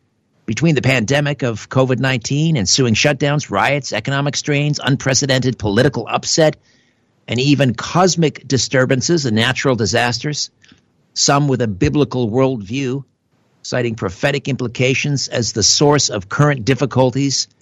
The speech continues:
while others stated that twenty twenty was a uniquely difficult year. However, are greater strands at work beneath the surface of the population's difficulty? Are these hardships all components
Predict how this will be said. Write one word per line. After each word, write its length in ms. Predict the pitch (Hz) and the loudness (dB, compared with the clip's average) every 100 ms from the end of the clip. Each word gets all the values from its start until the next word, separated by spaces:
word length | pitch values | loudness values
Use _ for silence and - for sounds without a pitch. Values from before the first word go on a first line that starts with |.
| _ _ _ | _ _ _
while 180 | - 147 | 0 2
others 260 | 165 196 180 | 2 2 2
stated 340 | - 160 156 | 0 -2 -2
that 100 | 151 | -4
twenty 260 | - 165 151 | -2 -2 -2
twenty 300 | - 165 160 | 0 0 2
was 180 | 143 123 | 2 2
a 60 | |
uniquely 520 | 127 120 135 131 127 | 2 4 2 2 0
difficult 520 | 113 131 120 - 131 156 | 2 2 0 0 -2 4
year. 340 | 170 117 - - | 4 4 0 -14
However, 420 | - 160 214 180 - | 0 4 4 2 2
are 140 | 156 | 0
greater 460 | 131 170 190 240 240 | 2 0 2 2 0
strands 960 | - - 202 185 143 82 - - - - | -2 -2 0 2 0 -2 -4 -4 -4 -4
at 160 | 139 | -4
work 280 | 139 147 - | 0 0 0
beneath 260 | 131 131 127 | -2 -2 0
the 80 | 123 | 0
surface 400 | - 135 120 110 | 2 2 0 -2
of 80 | |
the 80 | 101 | -4
population's 640 | 98 123 120 117 120 131 - | 0 0 0 -4 -4 -4 0
difficulty? 600 | 220 220 139 95 - _ - - | 0 0 -2 -6 -8 _ -20 -6
Are 120 | 143 | 2
these 320 | 160 160 - | 4 4 2
hardships 840 | - 156 202 - - 123 - - - _ _ _ - | 0 2 2 0 -2 -4 -4 -6 -6 _ _ _ 0
all 300 | 160 170 170 | 4 4 0
components 1120 | - 151 147 - - 233 170 95 - - - | -6 -6 -6 -4 2 2 2 -2 -2 -2 -4